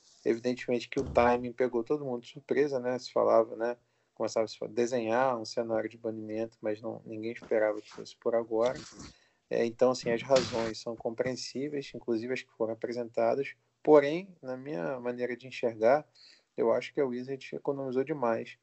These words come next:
é, na fundamentação que ela apresentou à comunidade. Eu achei que dois parágrafos foram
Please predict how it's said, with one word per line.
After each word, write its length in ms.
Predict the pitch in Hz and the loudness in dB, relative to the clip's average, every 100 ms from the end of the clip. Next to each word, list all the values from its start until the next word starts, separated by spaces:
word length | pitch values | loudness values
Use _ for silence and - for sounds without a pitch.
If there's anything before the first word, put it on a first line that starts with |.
| _ _ _ - | _ _ _ -10
é, 320 | 127 107 110 110 | -4 -2 -2 2
na 120 | 117 | 2
fundamentação 960 | - 151 165 151 151 151 143 - 120 | 2 4 4 4 2 2 0 -2 -2
que 80 | 127 | 2
ela 160 | 127 131 | 2 2
apresentou 460 | 135 135 131 127 | -2 -4 -4 -2
à 40 | 127 | -2
comunidade. 680 | 123 123 127 127 92 - _ _ _ _ 98 | -4 -10 -6 -2 -2 -4 _ _ _ _ -2
Eu 80 | |
achei 240 | 98 - 110 | -2 -2 -8
que 100 | 110 | -4
dois 260 | 107 117 | 0 0
parágrafos 460 | 117 113 110 110 110 | 2 2 2 0 -6
foram 320 | - 110 110 | -4 -4 -6